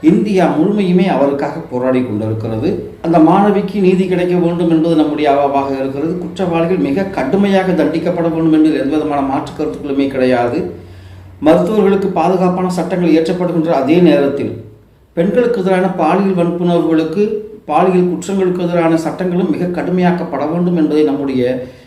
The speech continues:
எண்ணமாக இருக்கிறது. ரொம்ப கொடூரமான சாவு. நம்ம அதை எந்த விதத்துலையும் வந்து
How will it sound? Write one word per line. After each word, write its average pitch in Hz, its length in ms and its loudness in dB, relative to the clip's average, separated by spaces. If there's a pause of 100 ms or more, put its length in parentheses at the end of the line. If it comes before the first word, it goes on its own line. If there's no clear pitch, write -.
(120)
எண்ணமாக 160 480 0
இருக்கிறது. 117 600 -6 (3000)
ரொம்ப 220 200 0
கொடூரமான 247 540 2
சாவு. 185 520 -4
நம்ம 123 260 -4
அதை 139 420 -2
எந்த 175 220 -2
விதத்துலையும் 190 440 2
வந்து 165 520 0